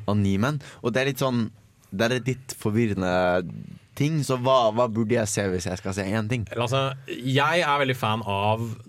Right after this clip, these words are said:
Speaker 2: den originale animeen, fordi den er på noen og femti episoder.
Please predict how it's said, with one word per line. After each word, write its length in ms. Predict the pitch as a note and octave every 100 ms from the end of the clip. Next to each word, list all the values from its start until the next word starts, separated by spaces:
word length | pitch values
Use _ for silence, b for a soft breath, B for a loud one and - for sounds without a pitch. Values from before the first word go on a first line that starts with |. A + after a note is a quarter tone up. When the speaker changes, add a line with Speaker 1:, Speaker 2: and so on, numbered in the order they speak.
| - _ A#2
Speaker 2:
den 140 | A#2
originale 600 | A2+ A2 A2+ G2 F#2 F#2+
animeen, 600 | G2+ G#2+ A2 F#2 C3 F3+ - -
fordi 240 | - B2 A2
den 160 | A2
er 220 | G2+ F#2 G2
på 880 | - G#2 G#2 G#2 G#2+ G#2+ G#2 G#2
noen 260 | A2 G#2 F#2+
og 80 | F#2+
femti 520 | - G#2+ G2 - G#2+
episoder. 560 | G2+ A2 A#2+ A2 F#3